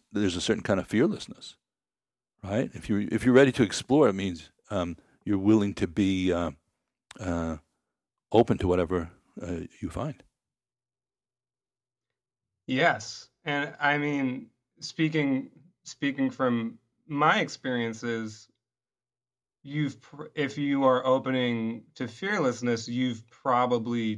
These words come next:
Speaker 2: touched your fear.
Speaker 1: Mm-hmm. Of course, that's the, the Shambhala warrior approach that we're
Speaker 2: <laughs>
Speaker 1: talking about on our, in our Tuesday class.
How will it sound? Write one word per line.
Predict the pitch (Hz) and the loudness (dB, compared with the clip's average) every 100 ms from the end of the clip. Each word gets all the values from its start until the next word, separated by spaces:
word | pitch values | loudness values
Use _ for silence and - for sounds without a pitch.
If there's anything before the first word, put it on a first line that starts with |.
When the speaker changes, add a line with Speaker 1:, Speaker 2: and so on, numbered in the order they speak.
| 104 | -6
Speaker 2:
touched | - 127 110 110 - - - _ _ _ _ | -4 -2 -2 -6 -16 -18 -20 _ _ _ _
your | 117 110 | -8 -8
fear. | 107 - 123 101 87 87 _ _ _ _ _ _ _ - | -8 -6 -4 -4 -8 -14 _ _ _ _ _ _ _ -14
Speaker 1:
Mm-hmm. | 85 69 67 92 82 - | -10 -10 -8 -6 -6 -8
Of | - - - - - _ | -16 -18 -20 -20 -20 _
course, | - 92 - | 0 0 2
that's | 95 - | 0 0
the, | 98 82 - - | -2 -2 -8 -14
the | 92 | -10
Shambhala | - 95 92 98 92 | -4 0 4 6 6
warrior | 90 104 95 90 76 - - | 6 6 6 4 0 -6 -12
approach | - 101 87 82 - | -2 2 4 2 -2
that | 95 80 | -4 -2
we're | 90 85 | -2 -4
Speaker 2:
<laughs> | - | 0
Speaker 1:
talking | 101 110 104 | 2 2 0
about | 82 82 82 | 0 0 0
on | 82 | -2
our, | 80 80 _ _ _ - | -4 -8 _ _ _ -12
in | 82 | -6
our | 87 78 - | -4 -6 -4
Tuesday | 110 113 - | -4 -4 -6
class. | - 90 - - - | -6 -4 -4 -6 -14